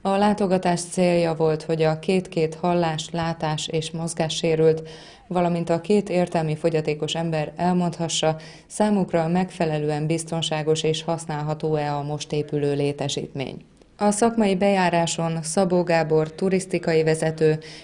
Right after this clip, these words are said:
és a szálloda igazgatója, Jakab Gábor hallgatta meg a véleményeket, javaslatokat.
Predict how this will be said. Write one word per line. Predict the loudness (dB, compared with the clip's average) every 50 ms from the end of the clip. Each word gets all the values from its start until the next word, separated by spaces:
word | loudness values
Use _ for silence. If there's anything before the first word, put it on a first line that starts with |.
| -10 -2
és | 0 0 0 0 0
a | -2 -2
szálloda | -2 0 0 2 4 4 2 2 2 0 2 2
igazgatója, | 2 2 4 2 2 2 0 -2 -4 -2 0 0 2 2 2 0 0 0 0
Jakab | 0 0 0 0 -2 -4 -2
Gábor | -2 -2 0 0 0 2 0 0 2
hallgatta | 2 0 0 0 0 -4 -4 -4 -2 -2
meg | -2 -2 -2
a | 0 2
véleményeket, | 2 2 2 2 0 -2 -2 -2 -4 -4 -6 -6 -6 -8 -4 -2
javaslatokat. | 0 0 2 0 -2 -2 -2 -4 -4 -4 -6 -6 -6 -6 -6 -6 -8 -10 -16